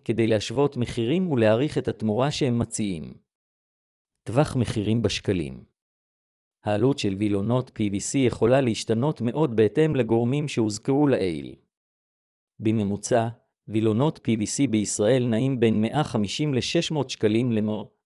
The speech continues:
מחיר זה כולל את עלות חומר ה-P V C, מערכת ההרכבה והתקנה בסיסית. עם זאת, חשוב לציין כי מדובר בטווח מחירים כללי,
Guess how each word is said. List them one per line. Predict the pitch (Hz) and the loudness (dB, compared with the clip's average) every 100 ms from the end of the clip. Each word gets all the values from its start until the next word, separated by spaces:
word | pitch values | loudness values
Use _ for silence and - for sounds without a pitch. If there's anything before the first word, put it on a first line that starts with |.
| - | -8
מחיר | 104 - 156 123 | -6 0 0 2
זה | 117 | 0
כולל | - 113 131 135 | 0 2 2 2
את | - | 0
עלות | 113 120 | 2 0
חומר | - 143 135 117 | 0 0 2 0
ה-P | 104 123 101 | -2 -2 -2
V | |
C, | 107 - 101 113 _ _ _ - | -4 -4 -6 -8 _ _ _ -6
מערכת | 107 113 156 143 135 | -2 0 0 0 2
ההרכבה | 113 101 107 101 135 123 | 2 2 -2 2 2 4
והתקנה | 110 - 127 117 117 | 0 0 -2 0 -2
בסיסית. | 92 101 - - - _ _ _ _ _ _ _ _ _ _ _ - | -4 -8 -6 -8 -10 _ _ _ _ _ _ _ _ _ _ _ -4
עם | 120 107 | -2 0
זאת, | 107 127 104 - _ _ - | 4 4 4 -4 _ _ -14
חשוב | - - 190 170 | -6 0 0 2
לציין | 117 - 110 131 139 | 0 2 2 4 0
כי | - 110 | -2 -2
מדובר | 98 104 139 147 | 0 2 4 2
בטווח | 123 110 131 - | -2 -2 -2 0
מחירים | 123 123 113 127 | -4 -2 -2 -2
כללי, | 120 104 98 82 71 | 0 0 0 -4 -8